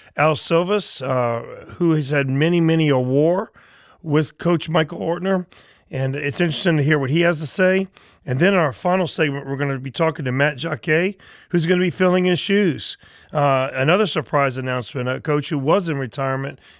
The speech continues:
is now coming out. And, uh, it's just been an exciting week, uh, for soccer in, in that regard. Uh, it's been totally ignored, of course, by the major media,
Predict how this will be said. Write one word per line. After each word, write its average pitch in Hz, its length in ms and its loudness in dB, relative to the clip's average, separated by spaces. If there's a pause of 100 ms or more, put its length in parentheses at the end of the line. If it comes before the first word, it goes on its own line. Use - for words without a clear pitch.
is 131 140 -4
now 151 160 0
coming 139 360 0
out. 135 300 0 (400)
And, 131 380 -6
uh, 117 340 -2
it's 143 180 -6
just - 280 -6
been 165 140 2
an 135 100 -2
exciting 151 640 -2
week, 165 340 -4
uh, 127 260 0
for 120 480 0
soccer 160 600 -2 (420)
in, 143 220 -6
in 135 140 -2
that 139 180 0
regard. 156 560 0
Uh, 127 160 -4
it's 120 180 -6
been 131 140 -8
totally 151 320 -2
ignored, 139 360 0
of 123 80 -6
course, 143 280 -2
by 127 160 0
the 120 60 -2
major 123 280 -2
media, 156 480 2